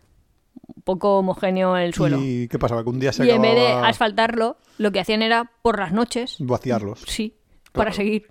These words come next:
Speaker 2: Porque es que si no se te
Speaker 1: O
Speaker 2: acaba
Speaker 1: sea,
Speaker 2: el negocio.
Speaker 1: pues generaban ellos ahí como su propia rueda.
Speaker 2: Claro, pero, pero vamos a
Speaker 1: Eh, eh, el,
Speaker 2: traer
Speaker 1: el
Speaker 2: el
Speaker 1: universo es así.
Speaker 2: pero vamos
Speaker 1: El, el
Speaker 2: a,
Speaker 1: sistema
Speaker 2: claro.
Speaker 1: capitalista ha hecho eso.
Speaker 2: Claro,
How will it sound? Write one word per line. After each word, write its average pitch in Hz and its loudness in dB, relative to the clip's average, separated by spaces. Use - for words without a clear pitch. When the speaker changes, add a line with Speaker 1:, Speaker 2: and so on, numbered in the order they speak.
Speaker 2:
Porque 156 -2
es - -4
que 135 -6
si 139 -4
no 143 -2
se - 0
te 220 0
Speaker 1:
O - 2
Speaker 2:
acaba 220 4
Speaker 1:
sea, 285 4
Speaker 2:
el 127 -2
negocio. 104 -10
Speaker 1:
pues - 0
generaban 240 2
ellos 247 0
ahí 233 0
como 214 -2
su 202 -10
propia 208 -4
rueda. 196 -6
Speaker 2:
Claro, 196 2
pero, 139 -2
pero 143 0
vamos 202 2
a 208 2
Speaker 1:
Eh, 285 4
eh, 269 2
el, 226 6
Speaker 2:
traer 190 2
Speaker 1:
el 196 4
Speaker 2:
el 226 8
Speaker 1:
universo 240 4
es 285 -2
así. 240 -8
Speaker 2:
pero 156 0
vamos 220 4
Speaker 1:
El, 240 2
el - 4
Speaker 2:
a, - -4
Speaker 1:
sistema 285 2
Speaker 2:
claro. 320 2
Speaker 1:
capitalista 302 4
ha 320 8
hecho 311 -2
eso. 311 0
Speaker 2:
Claro, 135 -2